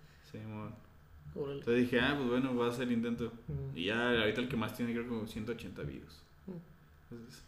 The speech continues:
Speaker 1: pues voy a seguirla, a ver, un rato más. A
Speaker 2: Es
Speaker 1: ver
Speaker 2: que
Speaker 1: si uno pega.
Speaker 2: Sí, es que de repente, pues, sí te quedas pensando en todas las, es que hay un chingo de herramientas allá enfrente que no,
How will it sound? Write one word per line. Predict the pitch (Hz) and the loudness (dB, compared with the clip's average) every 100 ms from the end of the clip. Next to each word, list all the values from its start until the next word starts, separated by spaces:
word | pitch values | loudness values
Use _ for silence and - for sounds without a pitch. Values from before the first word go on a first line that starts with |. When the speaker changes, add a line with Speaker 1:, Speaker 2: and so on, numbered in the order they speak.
| - - - - - - - - - - - - - - - - - - | -20 -20 -20 -20 -20 -20 -20 -20 -20 -16 -14 -14 -14 -20 -20 -20 -18 -6
Speaker 1:
pues | 123 | 2
voy | 123 156 | 4 6
a | |
seguirla, | 165 117 139 139 | 6 6 8 8
a | |
ver, | 127 127 127 - - - 143 | 8 6 2 -4 -16 -12 -4
un | 139 | 2
rato | 131 131 135 | 2 2 0
más. | 131 135 - - - - - - - - - - - - - - - - - | 0 -2 -2 -4 -8 -8 -10 -12 -16 -18 -18 -18 -20 -20 -20 -20 -20 -20 -12
A | |
Speaker 2:
Es | - | -4
Speaker 1:
ver | |
Speaker 2:
que | 170 | 0
Speaker 1:
si | |
uno | 123 120 117 | 0 0 2
pega. | 117 117 117 - - - - - - - | 2 2 -2 -8 -18 -20 -20 -20 -20 -12
Speaker 2:
Sí, | - 165 165 | -2 2 4
es | 165 | 6
que | 202 | 8
de | |
repente, | 196 160 156 180 175 170 | 8 6 4 6 8 6
pues, | 165 156 | 2 -4
sí | |
te | 165 | -4
quedas | 165 175 | -2 -2
pensando | 165 156 151 | -2 -4 -2
en | 160 | -4
todas | 160 165 | -2 0
las, | 170 165 - - - - | 0 -2 -8 -18 -20 -8
es | |
que | - | 0
hay | 170 | 0
un | |
chingo | 165 185 | 2 6
de | 180 | 8
herramientas | 156 151 151 165 | 8 4 0 2
allá | 160 | 2
enfrente | 156 165 170 | 2 0 0
que | 156 | -4
no, | 147 | -6